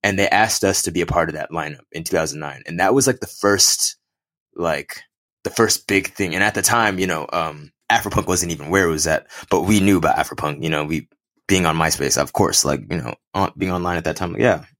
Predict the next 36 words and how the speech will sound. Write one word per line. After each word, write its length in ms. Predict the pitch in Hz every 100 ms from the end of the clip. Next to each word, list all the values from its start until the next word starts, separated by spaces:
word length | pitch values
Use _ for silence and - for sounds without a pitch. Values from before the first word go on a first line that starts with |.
| _ _ - - -
we 80 | -
know 80 | 90
what 100 | 76
it 60 | 76
is. 360 | 82 101 -
Um, 360 | - 82 73 71 - _
they 60 | 82
had 80 | 76
the 40 |
documentary 380 | 80 80 82 82
and 80 | 80
everything. 320 | 82 87 92
So 320 | 95 87 80
we're 120 | 80
like, 120 | 80 85
"Yeah, 160 | 131
let's, 420 | 82 87 - - - _ _ -
yeah, 240 | 120 101
uh, 260 | - - 82 -
of 200 | 80 -
course 240 | - 135
we're 80 | 98
gonna 140 | 87 78
do 160 | 73
it. 60 | - -
We're 80 | 78
gonna 140 | 76
play 160 | 76 87
the 60 |
Roxy." 520 | 85 104 - 82 85 - - - - _
And 480 | - 85 80 78 76
it 60 | 87
was 120 | 85
a 20 |
packed 280 | - 104 -
house, 520 | 101 98 92 - -